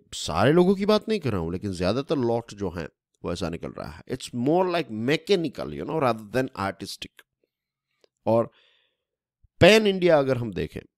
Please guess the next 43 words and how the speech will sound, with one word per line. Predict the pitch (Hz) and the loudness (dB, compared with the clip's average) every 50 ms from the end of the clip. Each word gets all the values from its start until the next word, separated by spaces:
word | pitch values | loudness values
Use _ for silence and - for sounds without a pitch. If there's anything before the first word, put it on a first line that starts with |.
| _ _ _ _ _ _ _ _ _ _ - | _ _ _ _ _ _ _ _ _ _ 0
तो | 131 | 0
हमें | 117 131 139 147 | 2 2 2 2
क्या | 143 156 147 147 | 2 4 4 4
देखने | 147 147 143 143 139 | 4 2 0 0 -2
को | 139 | -2
मिलता | 135 135 135 | -2 0 -2
है? | 139 131 - | -2 0 2
पूरे | 135 147 156 156 | 2 4 4 4
देश | 135 117 120 123 120 - | 4 4 2 2 2 0
में | 131 123 | -2 -2
हमें | 123 120 120 107 | 0 0 -2 -2
देखने | 110 107 113 107 | -2 -4 -4 -6
को | 98 104 | -6 -6
मिलता | 101 95 101 101 | -6 -6 -6 -6
है | 123 135 | -6 -6
कि | - 139 | -8 -8
डेमोग्राफिक | 113 95 104 107 123 165 180 170 170 175 - 175 165 147 120 | -4 -2 0 0 2 2 0 0 0 -2 -2 -2 -6 -6 -2
डिविडेंड | 113 110 120 139 143 147 143 147 131 | -2 0 2 2 2 2 0 2 0
जो | 127 117 | 0 0
है, | 107 110 110 107 | 0 0 -2 -2
उसका | 80 104 - - 123 117 113 113 - - _ _ - | -4 -4 -6 -4 -2 -2 0 0 -2 -6 _ _ -4
आज | 92 104 120 123 117 | -2 0 0 0 -2
भी | 117 127 131 | -4 -6 -8
सदुपयोग | 123 - 117 107 107 101 101 95 - 107 110 113 110 104 - | -6 -4 -4 -4 -4 -4 -6 -6 -2 0 0 0 -2 -4 -8
जो | 95 | -6
है | 87 92 92 | -6 -4 -6
वो | 87 98 95 | -4 -4 -6
नहीं | 92 92 101 101 | -6 -4 -4 -4
हो | 98 95 | -4 -4
रहा, | 104 123 | -6 -6
क्योंकि | - - 156 - - | -10 -12 -14 -14 -12
वो | 160 151 160 | -8 -8 -8
प्लेटफॉर्म | 156 _ - 131 131 131 - - 147 139 131 | -8 _ -6 -6 -6 -6 -4 -4 -4 -2 -2
अभी | 120 113 135 | -2 -4 -4
तक | - 135 - _ - | -6 -8 -12 _ -10
तैयार | 104 98 95 92 95 101 101 | -8 -6 -4 -4 -6 -6 -8
ही | 104 104 | -8 -8
नहीं | 95 92 90 85 | -8 -8 -8 -8
हुआ | 80 78 71 73 73 | -10 -10 -10 -10 -10
है। | 76 - _ _ _ _ _ _ _ _ - | -12 -16 _ _ _ _ _ _ _ _ -8
तो | - | -8
अब | - - _ - 156 180 196 175 156 | -8 -6 _ 2 4 4 4 4 0
ये | 139 131 139 147 156 156 160 160 | -4 0 2 4 6 6 6 4